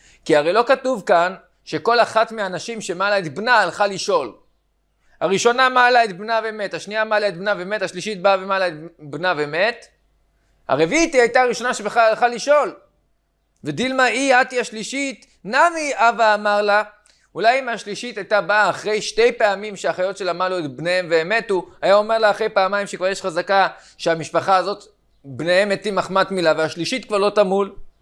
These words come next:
דוחה הגמרא, אם כן, מה יעשו לתי דרבי בר-,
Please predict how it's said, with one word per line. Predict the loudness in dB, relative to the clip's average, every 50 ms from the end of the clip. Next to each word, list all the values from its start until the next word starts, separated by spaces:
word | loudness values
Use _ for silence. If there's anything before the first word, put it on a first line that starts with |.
| _ _ _ _ _ _ _ _ _ _ _ _ _ _ _ _ _ _ _ -12
דוחה | -10 -10 -10 -8 -8 -8 -2 2 2 2
הגמרא, | 2 2 0 2 2 2 2 2
אם | -2
כן, | 0 0 0 0 2
מה | 2 2
יעשו | 2 2 0 0 -2
לתי | -4 -2 0 0 0
דרבי | 2 2 2 2 0 2
בר-, | 2 2 4 4 4 4